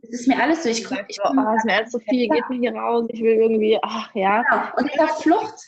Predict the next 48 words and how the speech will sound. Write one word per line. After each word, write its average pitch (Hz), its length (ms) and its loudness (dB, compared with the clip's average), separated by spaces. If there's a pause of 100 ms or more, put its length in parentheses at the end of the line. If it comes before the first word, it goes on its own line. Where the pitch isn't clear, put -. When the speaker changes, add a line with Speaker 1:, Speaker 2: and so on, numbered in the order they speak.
(160)
Speaker 2:
Pause 320 260 -2
klicken, 370 600 0 (180)
ja? 226 340 0 (140)
Speaker 1:
Ja. 247 160 2
Speaker 2:
Kurz 294 220 -4
mal 285 80 -6 (280)
Pause, 285 380 0
Speaker 1:
Genau. 320 180 2
Speaker 2:
ich 330 140 2 (180)
sammle 247 80 -2
mich 311 160 -12 (400)
und 240 180 -2
dann 240 380 0 (100)
Speaker 1:
Genau. 294 540 4 (720)
Speaker 2:
puh, 269 260 4 (160)
ja. - 280 4
Speaker 1:
Genau, 254 140 -8
das 269 200 0
war 269 160 4
so, 262 260 2
genau, 262 260 2
ich 254 140 2
hätte - 160 -2
mir 262 140 2
auch 269 140 -2
gewünscht, 302 340 2
ich - 100 -4
könnte 269 220 0
kurz 311 240 0
Pause 269 440 0
klicken, 247 380 0
genau, 233 400 4
und 233 160 0 (240)
einfach 269 300 2
mal 269 160 4
so 247 100 2
eine 247 200 2
Zeit 285 360 0
lang 240 240 2
richtig 285 400 0
klarkommen 240 640 0
und 220 80 -6
dann 262 240 4
wieder 240 140 4
anfangen. 185 640 0 (240)
Aber 220 220 4
das, 226 100 -10
Speaker 2:
Ja. 220 140 -2